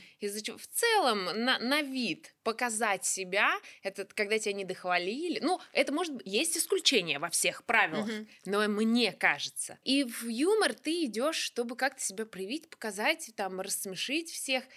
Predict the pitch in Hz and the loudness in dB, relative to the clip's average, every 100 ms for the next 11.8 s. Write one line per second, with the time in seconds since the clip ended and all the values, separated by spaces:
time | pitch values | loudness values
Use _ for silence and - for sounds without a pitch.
0 | - 202 220 233 - 269 233 240 185 - | -10 -4 -2 0 -2 -2 -2 2 2 2
1 | - 190 208 208 302 302 240 233 247 - | -6 -4 -6 -2 -2 -2 -6 -6 -4 -2
2 | - 233 233 233 233 220 175 143 - - | 0 0 -2 -4 2 2 2 -2 -10 -12
3 | - - - - - 185 220 254 330 415 | -16 -18 -20 -20 -14 -4 -2 0 0 0
4 | 427 403 - - 254 294 294 269 262 262 | 0 -2 -2 -4 -6 -6 -4 -2 -2 0
5 | - 339 339 285 214 220 269 311 - 240 | -2 -2 -4 -6 -6 -4 0 0 0 -2
6 | 202 202 202 220 - - 214 269 269 202 | -2 -4 -2 -6 -6 -10 -6 -2 -2 -2
7 | 156 - 170 - _ 220 214 214 220 254 | -10 -12 -14 -18 _ -20 -4 0 2 2
8 | 277 277 269 262 285 277 _ 262 294 359 | 4 2 2 0 -4 -6 _ 0 0 0
9 | - - 349 370 349 285 226 160 - - | -4 -6 -6 -2 2 4 2 -6 -10 -16
10 | - 233 - 349 285 277 254 311 247 247 | -8 -6 -2 2 4 4 4 4 4 2
11 | 214 196 240 277 285 - 233 180 | -2 -4 2 2 2 0 0 -2